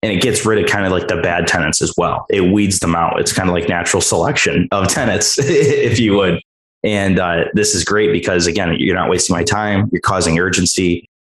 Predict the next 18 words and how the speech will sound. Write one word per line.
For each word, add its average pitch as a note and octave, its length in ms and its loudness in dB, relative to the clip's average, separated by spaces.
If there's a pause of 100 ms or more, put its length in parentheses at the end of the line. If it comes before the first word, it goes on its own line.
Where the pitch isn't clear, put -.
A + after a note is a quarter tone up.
(120)
and, E2 400 0
uh, D#2 140 0
you're F2 240 0
weeding E2+ 260 2
out - 160 -2
some F2+ 140 0
of E2+ 60 2
the F2 60 2
badder E2+ 320 0
tenants. E2 680 -2
And E2 180 2
that - 120 0
just - 260 -2
makes E2 200 0
it D#2+ 60 0
a E2 60 0
lot D#2 320 0
easier E2+ 520 0